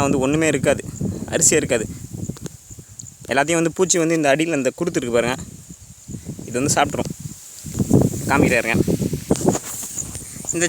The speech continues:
செடி எதுக்குன்னு பார்த்தீங்கன்னா, இது வந்து வயல்ல வந்து எருவுக்காக போடுவாங்க. இது, இது பேர் வந்து சல்ஃபோனியா. இதோட விதை வந்து பார்த்தீங்கன்னா, ஒரு கிலோ வந்து நானூத்தம்பது ரூபா. இதை வாங்கி வயல் ஃபுல்லா, கரும்பு வயல் வச்சிருக்கவங்க வந்து,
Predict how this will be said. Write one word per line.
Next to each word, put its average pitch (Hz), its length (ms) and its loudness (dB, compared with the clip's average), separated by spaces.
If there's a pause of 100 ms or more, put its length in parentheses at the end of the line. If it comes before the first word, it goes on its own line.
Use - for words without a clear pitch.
செடி 202 180 4
எதுக்குன்னு 185 260 0
பார்த்தீங்கன்னா, 170 360 0
இது 151 100 -4
வந்து 165 220 -4
வயல்ல 165 300 2
வந்து 160 160 -2 (260)
எருவுக்காக 156 460 2
போடுவாங்க. 127 300 -2 (1400)
இது, 151 140 -2 (600)
இது 147 100 -4
பேர் 175 140 4
வந்து 180 180 0
சல்ஃபோனியா. 170 400 2 (420)
இதோட 147 280 2
விதை 165 220 4
வந்து 175 180 2
பார்த்தீங்கன்னா, 156 360 0 (220)
ஒரு 147 200 2
கிலோ 160 200 4
வந்து 156 200 -2 (100)
நானூத்தம்பது 143 600 2
ரூபா. 147 100 4 (920)
இதை 151 160 -2
வாங்கி 180 320 6
வயல் 170 240 4
ஃபுல்லா, 175 200 4 (100)
கரும்பு 190 340 4
வயல் 151 160 4
வச்சிருக்கவங்க 147 440 2
வந்து, 165 180 4